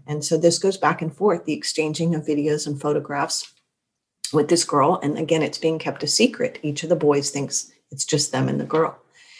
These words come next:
And then one day, each of those boys gets a message on their phone, and it's from a number they're not familiar with. And it's in all caps. And it says, "I am the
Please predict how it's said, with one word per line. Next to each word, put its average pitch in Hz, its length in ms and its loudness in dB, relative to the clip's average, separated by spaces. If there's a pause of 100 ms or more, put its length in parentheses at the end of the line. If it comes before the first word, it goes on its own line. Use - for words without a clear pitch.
(300)
And 190 120 10
then 208 160 12
one 240 160 12
day, 277 80 10
each 226 200 8
of 214 60 6
those 208 160 10
boys 165 320 8
gets - 180 -2
a 160 60 -2
message 151 380 0
on 143 380 -2 (160)
their 151 160 4
phone, 143 560 0
and 151 140 -2
it's - 160 -6
from 190 200 0
a 170 40 4
number 165 400 4
they're 175 120 4
not 160 220 0
familiar 156 400 0
with. 220 260 6
And 165 120 0
it's 151 160 -2
in 147 200 0
all 170 220 6
caps. - 560 -2
And 156 100 -2
it 147 140 -6
says, 151 320 2
"I 180 140 4
am 226 180 12
the - 160 4